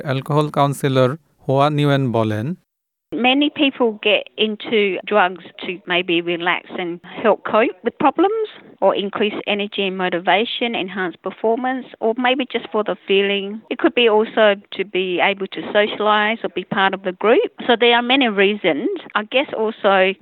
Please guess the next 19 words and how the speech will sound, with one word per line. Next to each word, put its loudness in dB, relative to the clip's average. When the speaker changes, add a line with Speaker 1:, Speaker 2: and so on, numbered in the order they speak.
Speaker 2:
with 2
the 0
non-English -4
speaking -6
background, -4
the -2
large 2
percent -2
of -2
people -4
who -2
get 0
into -10
drugs 2
have 0
underlying -2
other -2
issues -2
such -6